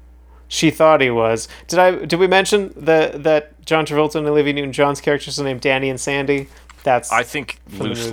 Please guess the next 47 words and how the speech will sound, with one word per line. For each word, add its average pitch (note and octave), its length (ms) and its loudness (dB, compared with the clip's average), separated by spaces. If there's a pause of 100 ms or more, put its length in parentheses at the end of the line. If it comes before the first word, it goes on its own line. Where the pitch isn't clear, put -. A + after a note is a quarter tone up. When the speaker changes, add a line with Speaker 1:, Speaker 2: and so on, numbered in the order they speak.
Speaker 1:
movie. - 20 -4 (320)
Speaker 2:
I, F2+ 60 -2
I'm G#2 100 -4
not G#2+ 220 0
really, A2 220 -4
Speaker 1:
Um, A#2 80 -2
Speaker 2:
like, F#2+ 280 -4 (120)
hammering F#2 420 -4
out F2+ 180 -2
the, E2 500 -6
the E2 100 -6
character F#2+ 400 -4
names F#2 340 -4
of C3 60 -4
Speaker 1:
Yeah. A#2+ 80 0
Speaker 2:
Grease, F#2 260 -2
'cause E2+ 180 -6
I D#2+ 60 0
think E2 200 -4
people E2 280 -8
know F2 440 -2 (180)
that, G2 320 -4
but F#2 160 -6
yeah. D#2 280 -6 (200)
Speaker 1:
Yeah. C3+ 300 -12 (120)
Speaker 2:
Danny A#2+ 160 0
Speaker 1:
That's F#3 220 -2
the D3+ 100 2
names. C3 340 -2
Speaker 2:
DeZucco A#2 440 2
and G#2 160 -4
Sandy G#2+ 720 -2 (1000)
Speaker 1:
Oh, B2+ 380 -2 (1040)
the C3+ 80 -6
name D3+ 180 2
Speaker 2:
Hills. - 100 -6
Speaker 1:
changed C#3+ 720 -6
between B2+ 540 -4
the, A2+ 240 0 (460)
the A#2 120 -4
play A#2 320 2
and G#2+ 140 0
the G#2 120 -4 (180)
movie. G#2+ 280 0
I G#2 60 -6
know G#2+ 180 -4
that. G2+ 220 -8